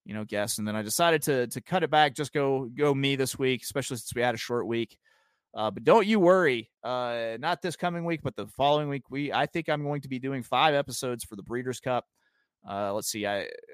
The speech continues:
I've got my, my man's Malcolm Bamford, uh, over in Newcastle, England, who's a friend of the, the network. He's probably gonna be joining us to talk about Euro shippers, uh, that you need to probably be aware of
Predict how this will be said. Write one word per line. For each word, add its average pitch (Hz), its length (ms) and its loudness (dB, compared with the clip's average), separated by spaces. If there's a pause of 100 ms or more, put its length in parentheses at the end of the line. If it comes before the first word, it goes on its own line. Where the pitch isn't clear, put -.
(120)
I've 135 120 -4
got 156 140 4
my, 139 220 6
my 131 320 -2
man's 151 500 2 (220)
Malcolm 160 400 4
Bamford, 135 460 -2 (520)
uh, 101 240 -4
over 127 300 -2
in 107 100 -2
Newcastle, 113 580 -2
England, 131 420 0
who's 107 140 -6
a - 40 -16
friend 120 260 -2
of 107 60 -6
the, 95 240 -4
the 104 80 -6
network. 123 460 -2 (340)
He's 175 220 0
probably 175 400 6
gonna 165 140 0
be 160 120 0
joining 175 380 2
us 175 160 0
to 131 80 -10
talk 147 240 2
about 139 360 2
Euro 131 300 0
shippers, 143 540 -6 (420)
uh, 110 200 -6
that 107 120 -2
you 113 80 -4
need 117 180 -4
to 123 80 -6
probably 123 320 -2
be 120 220 -4
aware 113 360 0
of 123 240 0